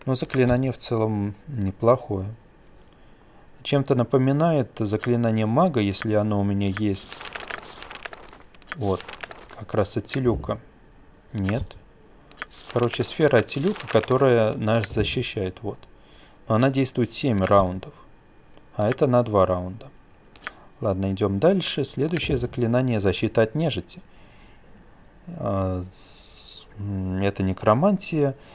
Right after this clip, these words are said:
Это заклинание умножает вли-, умножает влияние жреца на нежить, но его зона действия не перемещается вместе с заклинателем, остается там, где стоял жрец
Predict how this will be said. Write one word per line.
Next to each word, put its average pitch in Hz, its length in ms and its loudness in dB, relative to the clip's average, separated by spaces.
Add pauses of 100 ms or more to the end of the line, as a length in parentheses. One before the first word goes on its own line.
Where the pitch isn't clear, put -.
(120)
Это 160 220 0
заклинание 127 460 2
умножает 107 440 2
вли-, 104 280 -2 (960)
умножает 104 500 2
влияние 98 320 0
жреца 104 340 -2
на 95 140 2
нежить, 107 480 -2 (320)
но 113 60 -2
его 101 160 4
зона 107 260 4
действия 151 360 0
не 139 120 2
перемещается 104 640 2
вместе 113 320 0
с 110 40 0
заклинателем, 113 680 0
остается 98 360 -4
там, 135 220 2
где 135 120 -4
стоял 101 420 4
жрец - 360 0